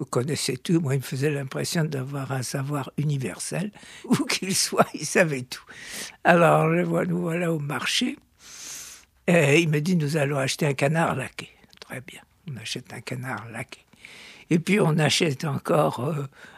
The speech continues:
un légume étrange. Je ne sais plus trop ce que c'était.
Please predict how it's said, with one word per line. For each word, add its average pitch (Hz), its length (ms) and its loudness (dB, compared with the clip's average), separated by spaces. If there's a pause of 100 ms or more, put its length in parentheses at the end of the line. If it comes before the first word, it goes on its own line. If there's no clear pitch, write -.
(100)
un 165 120 4
légume 156 440 4
étrange. 139 680 -2 (260)
Je 156 60 0
ne 123 40 2
sais - 200 -4
plus - 220 -8
trop - 200 -6
ce - 100 -8
que - 140 -4
c'était. - 520 -8